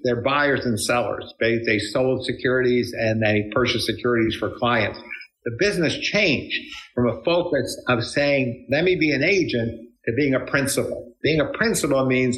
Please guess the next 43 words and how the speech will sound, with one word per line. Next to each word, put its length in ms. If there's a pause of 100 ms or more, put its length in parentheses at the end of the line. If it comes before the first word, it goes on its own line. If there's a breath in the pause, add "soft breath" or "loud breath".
I'll 160
design 500
what 160
my 200
client 500
wants. 460 (340 loud breath)
I'll 140
give 180
what 180
my 180
client 500
wants, 420
and 220
then 180
I'll 300
take 260
the 80
risks 480
onto 300
my 160
own 160
account, 480 (200 loud breath)
and 120
I'll 100
hedge 300
those 280
risks, 320 (380)
the 80
risks 280
that 140
are 80
remaining. 680
So 180
you 160
make 320
it 180
from 240
a, 120 (680)
a 180
principle 540
where 100
you 140
take 240